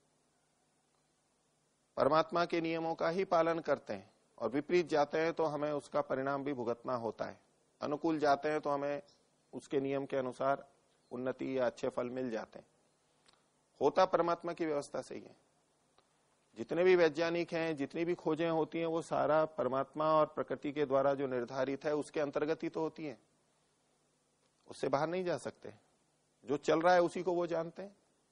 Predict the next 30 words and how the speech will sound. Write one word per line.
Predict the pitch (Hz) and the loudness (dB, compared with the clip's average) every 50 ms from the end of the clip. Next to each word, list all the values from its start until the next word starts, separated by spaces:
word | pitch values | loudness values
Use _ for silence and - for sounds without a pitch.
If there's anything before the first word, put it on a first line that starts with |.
| _ _ _ - | _ _ _ -14
उसी | 120 110 - 160 | -12 -6 -4 0
के | 147 175 | 2 2
अनुसार | 170 165 165 156 - 160 160 160 160 160 | 2 2 2 0 4 6 6 6 6 4
वो | 147 151 151 | 2 0 0
अपने | 143 131 - 143 135 | 0 0 0 -4 -2
नियमों | 131 131 131 135 143 143 | -2 0 -2 0 -2 0
को | 139 151 | -2 0
बनाते | 139 147 143 143 139 135 - 147 | 0 0 0 0 -2 -2 -4 -6
हैं। | 147 151 - _ _ _ _ _ _ _ _ _ _ _ _ - | -6 -6 -10 _ _ _ _ _ _ _ _ _ _ _ _ -8
उनके | - 117 117 - - 185 190 185 180 | -6 -6 -4 0 4 4 6 6 6
यंत्र | 180 180 180 - 170 | 4 2 2 4 4
ऐसे | 170 170 165 - 185 | 4 4 6 4 2
होते | 170 165 156 160 - 170 | 2 2 0 0 -2 -2
हैं, | 170 175 170 131 | -2 -2 -2 0
जैसे | 127 131 131 131 - - 190 | 0 2 2 2 2 2 0
प्रकृति | 185 - - 156 - 165 147 - 170 165 | 2 2 0 0 0 -2 -2 -2 -2 -2
में | 165 160 | 0 -2
नियम | 156 156 151 147 147 147 147 | -2 -2 -2 -2 -2 -2 -2
है | 151 160 160 | -2 -2 -4
उसके | 151 139 - - 160 | -4 -4 -2 -4 -4
अनुरूप | - - - 135 156 165 196 185 - | -2 -2 -2 -2 2 2 2 2 2
यंत्र | 143 139 139 - 139 127 | -2 -4 -4 -4 -4 -2
बना | 120 113 110 107 | -2 -2 -2 -4
लिए | 104 107 104 104 | -4 -4 -6 -4
जाते | 98 104 101 - - 120 | -4 -6 -8 -8 -12 -20
हैं, | - - _ _ _ _ _ _ _ _ _ _ _ _ _ _ _ _ _ | -20 -20 _ _ _ _ _ _ _ _ _ _ _ _ _ _ _ _ _
उसका | - - - 113 | -18 -8 -4 -2
लाभ | 107 107 113 110 | 0 0 0 0
उठाते | 117 110 - 123 117 - - | -2 -4 -6 -8 -8 -8 -10
हैं, | - 190 202 | -16 -16 -18